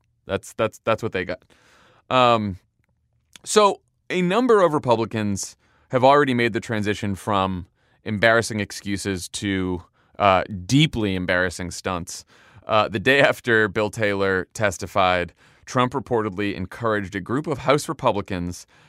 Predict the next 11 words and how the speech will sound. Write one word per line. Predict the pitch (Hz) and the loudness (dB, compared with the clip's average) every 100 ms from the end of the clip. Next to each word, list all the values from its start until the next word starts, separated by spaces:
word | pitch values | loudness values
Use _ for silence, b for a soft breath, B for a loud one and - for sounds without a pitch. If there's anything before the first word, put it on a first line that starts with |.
| b | b
to | 117 | -6
obstruct | 101 - - - 143 - - | -6 -6 -8 2 2 2 -4
the | 165 | -4
impeachment | 143 - 175 - 113 95 | -4 -4 -8 -4 -4 -4
inquiry | 92 95 90 92 - b b b | -6 -6 -6 -8 -12 b b b
by | 123 123 | 4 4
physically | - - 190 214 277 254 254 | 2 -2 0 2 0 -4 -4
storming | 214 - - 190 190 180 180 | -4 -4 0 2 2 2 -2
the | 160 | -4
secure | - - - - 175 196 | -4 -8 -8 -2 0 2
office | 127 131 - 90 - | 4 2 2 -6 -6